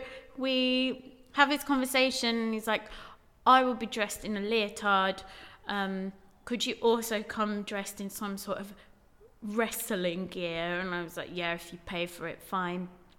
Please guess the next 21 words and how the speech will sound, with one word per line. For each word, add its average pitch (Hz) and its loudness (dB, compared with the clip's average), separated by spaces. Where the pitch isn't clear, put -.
I 240 2
rock 269 4
up - 2
to 220 -2
this 208 -4
house, 202 2
which - -6
is - -4
probably 247 2
still 214 0
decorated 196 2
like 190 -2
it's - -10
in 202 -4
the - -2
eighties. 180 -6
Walk 220 0
in, 185 0
the 208 -8
man's 196 -2
about 185 0